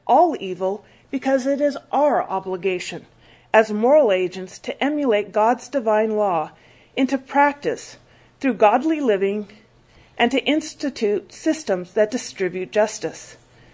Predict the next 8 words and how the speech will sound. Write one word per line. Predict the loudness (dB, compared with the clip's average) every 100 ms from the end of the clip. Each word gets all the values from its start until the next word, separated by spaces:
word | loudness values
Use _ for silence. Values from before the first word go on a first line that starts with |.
| -20 -20 -20 -20 _ 0
Therefore, | 0 2 -2 0
it | 0
is | -2 -4
our | 0 0 0
moral | -2 -4 -4 -6
obligation | -8 -8 -8 -8 -8 -10 -12 _ _ _
to | -4
reject | 0 0 0 0 0 -4